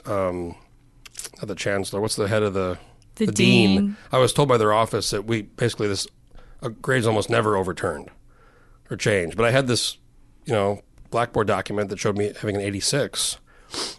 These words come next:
Speaker 1: And, uh, we ended up, it took, like, six months, and we ended up going, 'cause I needed that class to gra-, you know, that was, like, a class I needed, and a D didn't do it.
Speaker 2: Mm.
Speaker 1: So I went to, like, a review board with him, and I sh-, gave my case, and he gave his case, and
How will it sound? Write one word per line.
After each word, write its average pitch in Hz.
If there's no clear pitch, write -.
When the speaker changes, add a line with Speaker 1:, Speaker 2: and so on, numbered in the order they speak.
Speaker 1:
And, 117
uh, 104
we 110
ended 123
up, -
it -
took, -
like, -
six -
months, 101
and 113
we 107
ended 107
up 101
going, 104
'cause 123
I 123
needed 160
that 117
class 131
to -
gra-, 92
you 120
know, 107
that 113
was, 117
like, 101
a 90
class 123
I 104
needed, 98
and 117
a -
D 117
didn't 104
do 117
it. 85
Speaker 2:
Mm. 180
Speaker 1:
So 107
I 123
went 123
to, 135
like, 113
a 107
review 101
board 92
with 110
him, 101
and 104
I 101
sh-, -
gave 110
my 104
case, 107
and 98
he 110
gave 101
his 104
case, 104
and 87